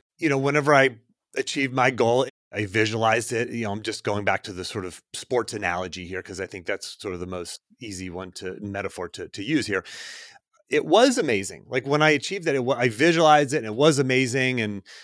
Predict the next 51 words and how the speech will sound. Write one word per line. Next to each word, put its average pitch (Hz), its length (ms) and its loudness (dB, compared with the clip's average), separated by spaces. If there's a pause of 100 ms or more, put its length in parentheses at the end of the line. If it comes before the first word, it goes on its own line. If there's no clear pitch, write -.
(220)
I'm 104 120 -12
still 143 300 0
really 131 260 4
grateful 113 480 -2
for - 160 -10
that 104 200 0
experience. 123 720 -4 (760)
And 131 120 0
I 135 80 4
do 131 140 0
the 127 120 4
same 131 240 -4
thing 131 180 0
in 131 80 0
my, 127 120 -2 (100)
I 104 120 -2
visualize 113 540 2
myself 110 440 -4
doing 117 320 -2
what 123 160 0
we're 123 140 2
doing 131 240 4
right 139 140 0
now. 147 200 2
When 104 120 0
I 101 80 -2
had 104 140 0
a 101 60 -4
full-time 143 460 -2
job, 107 320 0
nine 117 260 -2
to 123 60 -8
five, 107 580 -2 (340)
doing 131 480 -2 (340)
jobs 117 340 2
that 113 80 2
I 107 80 2
didn't 123 320 -2
necessarily 113 440 -4
wanna 107 300 -2
do, 107 240 -4
weren't 202 180 -6
terrible 95 400 -6
jobs. 92 240 -6
I 104 40 -10
wasn't 98 380 -12
digging 101 300 -10
ditches 110 380 -6
or 92 40 -8
anything, 95 360 -8
but 127 160 -2